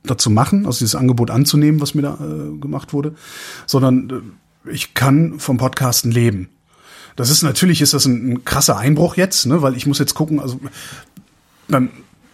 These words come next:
beim R B B habe ich halt auch noch eine Rentenversicherung gehabt, also hier war halt gesetzliche Rente hinten dran. Jetzt muss ich mir überlegen, okay, wie gleiche ich das denn eigentlich aus?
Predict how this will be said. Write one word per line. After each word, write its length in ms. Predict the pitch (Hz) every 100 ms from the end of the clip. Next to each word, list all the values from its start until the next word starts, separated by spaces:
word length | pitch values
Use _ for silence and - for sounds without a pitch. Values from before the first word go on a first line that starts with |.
| _
beim 140 | - 131
R 100 | 139
B 80 | 139
B 180 | 143 151
habe 120 | 147
ich 80 | 143
halt 100 | 131
auch 80 | 139
noch 80 | 131
eine 140 | 123
Rentenversicherung 680 | 117 170 - 151 170 175 180
gehabt, 280 | 165 185 143
also 120 | 120
hier 220 | 127 135
war 80 | 123
halt 100 | 123
gesetzliche 480 | 123 131 131 113 113
Rente 200 | 135 156
hinten 200 | 165 156
dran. 160 | 151
Jetzt 160 | 143 143
muss 80 | 139
ich 60 |
mir 60 | 135
überlegen, 200 | 131 131
okay, 240 | 113 135
wie 80 | 120
gleiche 300 | 120 123 131
ich 60 | 127
das 140 | 139
denn 120 | 120
eigentlich 340 | 117 113 110 -
aus? 320 | 104 180 -